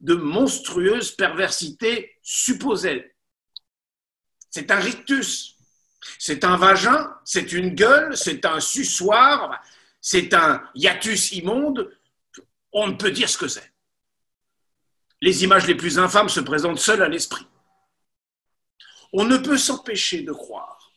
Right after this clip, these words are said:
que cette bouche de mauvais esclave ou d'espion décrié fut exclusivement faite pour engloutir des ordures et pour lécher les semelles du premier maître venu qui ne craindra pas de décrotter sa chaussure à ce mascaron vivant.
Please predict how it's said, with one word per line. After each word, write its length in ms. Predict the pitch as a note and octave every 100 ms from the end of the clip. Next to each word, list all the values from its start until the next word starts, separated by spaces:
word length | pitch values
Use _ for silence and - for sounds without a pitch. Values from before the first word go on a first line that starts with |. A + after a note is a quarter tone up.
| _ _ -
que 120 | F#3+
cette 400 | F#3+ A#3 F3+ -
bouche 400 | F#4 - - -
de 80 | D#3
mauvais 420 | D#3+ D#3 D3 C3
esclave 760 | D#3 - - G#3 G#3+ G#3+ F#3+ - _ _
ou 120 | E3+
d'espion 500 | B2 D#3+ - - D#3
décrié 680 | C#3+ C3 - D3 C#3+ F3+ A#3+
fut 320 | - G#3 -
exclusivement 1000 | F3 - - - F3 D3+ D3 B2+ D3 C#3+
faite 320 | - A#3 A3+ -
pour 160 | D#3 E3
engloutir 580 | D#3+ C#3 D3+ - C3+ C#3+
des 200 | C#3+ C#3+
ordures 520 | A#2 A#2+ E3+ G#3+ A3 - - -
et 160 | E3+ E3+
pour 180 | E3
lécher 360 | E3+ E3 - F#3
les 120 | D#3
semelles 480 | C3 D#3 D3 E3+ G3
du 120 | D3+
premier 320 | - C#3+ C#3+
maître 340 | C#3 C#3+ C3+ A#2+
venu 320 | B2+ C3 F#3+
qui 140 | -
ne 80 | A2+
craindra 400 | A2 C3 - A2
pas 120 | - C#3+
de 120 | A#2+
décrotter 460 | - - B2 -
sa 160 | D3 B2
chaussure 420 | - B2+ - F3
à 80 | B2+
ce 140 | -
mascaron 440 | B2+ B2 - A#2+ C3+
vivant. 300 | A#2+ G2+